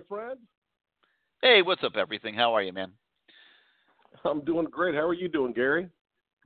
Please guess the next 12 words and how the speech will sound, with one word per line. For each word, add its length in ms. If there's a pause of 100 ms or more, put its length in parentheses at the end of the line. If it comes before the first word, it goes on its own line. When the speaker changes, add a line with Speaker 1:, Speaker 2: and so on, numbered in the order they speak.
Speaker 2:
Doing 200
good, 360
doing 220
good. 340 (1120)
Talk 220
to 100
us. 120
What 140
you 80
got 140
this 180
week? 200